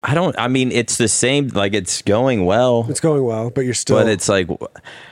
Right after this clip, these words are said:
Speaker 2: you're s-,
Speaker 1: when
Speaker 2: you're still,
Speaker 1: I,
Speaker 2: you're still smitten?
Speaker 1: I don't like people.
Speaker 2: You're still head over heels?
Speaker 1: I don't, nah, I'm playing it cool.
Speaker 2: You're playing it cool.
Speaker 1: Uh, at least I'm trying to.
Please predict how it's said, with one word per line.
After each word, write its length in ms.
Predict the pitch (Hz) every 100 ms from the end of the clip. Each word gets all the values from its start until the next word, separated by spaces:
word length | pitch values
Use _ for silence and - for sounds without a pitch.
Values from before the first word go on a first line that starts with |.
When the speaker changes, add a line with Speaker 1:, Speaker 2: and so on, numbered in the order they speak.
| - _ _ _ _ -
Speaker 2:
you're 180 | 90 104
s-, 140 | 110
Speaker 1:
when 120 | 101 -
Speaker 2:
you're 100 | 98
still, 220 | 107 120
Speaker 1:
I, 160 | 127 135
Speaker 2:
you're 120 | 123
still 220 | - 151
smitten? 480 | - - 135 127 160
Speaker 1:
I 80 | 175
don't 320 | 185 190 127
like 480 | 90 92 117 - -
people. 520 | 80 71 - - -
Speaker 2:
You're 120 | 151 143
still 200 | 160 127
head 320 | - 160 143
over 240 | 143 131
heels? 640 | 117 135 143 160 - - - -
Speaker 1:
I 140 | 104
don't, 400 | 92 - 104 98 - -
nah, 260 | 85 78 78
I'm 80 | 82
playing 260 | 87 80
it 120 | 71
cool. 340 | - 82 76 80
Speaker 2:
You're 100 | 117
playing 200 | 110 113
it 80 | 98
cool. 240 | - 90 85
Speaker 1:
Uh, 300 | 64 60 73 87 95 - -
at 120 | 92
least 200 | 117 110
I'm 100 | 85
trying 340 | - 85 85
to. 300 | - 58 67